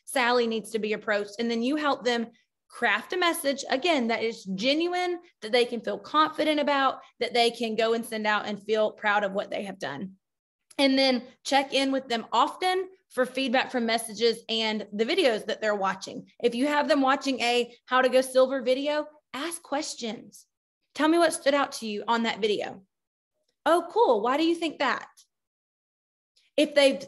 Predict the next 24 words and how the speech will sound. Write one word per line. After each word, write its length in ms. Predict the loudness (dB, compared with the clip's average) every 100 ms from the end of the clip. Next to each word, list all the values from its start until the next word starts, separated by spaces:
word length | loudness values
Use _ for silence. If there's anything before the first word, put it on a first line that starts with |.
| 2
if, 140 | 2 0
if 260 | -4 -2 0
you 100 | 0
ask 240 | 2 0
them, 100 | -2
"Hey, 140 | 0 0
have 100 | 0
you 80 |
sent 180 | -2 -2
out 140 | 0 -2
any, 140 | 0
you 80 | -2
know, 80 | 0
had 180 | 0
any 420 | 0 2 -2 -4 -14 _ -2
conversations 640 | 0 2 2 2 0 -2
today?" 140 | 0
And 80 | 0
they 60 | 0
say, 160 | -2
"Yeah, 220 | -4 -2 -2
I 80 |
sent 220 | -4 -2 -2
out 160 | -2